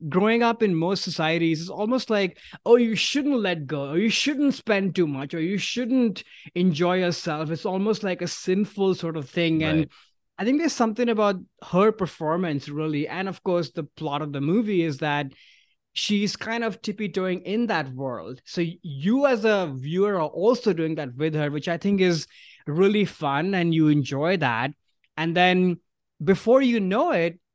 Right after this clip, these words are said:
Speaker 1: at least I find myself always entering a very positive state of mind 'cause I've been
Speaker 2: Mm-hmm.
Speaker 1: living that journey, you know, through her and imagining what would I do if, what place would I go to? So your head is in that, you know, on that plane, which is very,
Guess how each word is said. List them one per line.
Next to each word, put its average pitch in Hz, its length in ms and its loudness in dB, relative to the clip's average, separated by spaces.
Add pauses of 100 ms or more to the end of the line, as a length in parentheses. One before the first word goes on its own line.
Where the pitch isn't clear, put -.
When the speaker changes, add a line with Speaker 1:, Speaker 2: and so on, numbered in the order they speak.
(120)
Speaker 1:
at 156 140 -10
least 190 260 -2
I 170 220 0
find 196 300 -2
myself 170 400 0
always 170 480 -2
entering 160 400 -4
a 156 60 -2
very 156 240 -2
positive 151 640 -4
state 143 280 -6
of 131 120 -6
mind 117 420 -8
'cause 139 120 -6
I've 139 200 -2
been 147 140 0
Speaker 2:
Mm-hmm. 139 80 -2
Speaker 1:
living 160 320 0
that 143 300 -2
journey, 143 640 0 (600)
you 156 160 -2
know, 143 100 -4
through 196 340 4
her 165 220 4
and 156 100 0
imagining 156 640 0
what 156 240 -6
would 147 160 -6
I 165 320 -2
do 160 300 6
if, 156 180 0
what 147 300 -6
place 165 260 0
would 135 100 -4
I 170 300 2
go 175 240 4
to? 170 180 -2
So 170 140 -4
your 160 160 0
head 202 240 -2
is 180 160 -2
in 170 140 0
that, 156 380 -2 (420)
you 156 160 0
know, 143 180 -2 (140)
on 147 220 -2
that 156 260 2 (160)
plane, 143 440 0
which 139 160 -4
is 147 140 -2
very, 143 420 0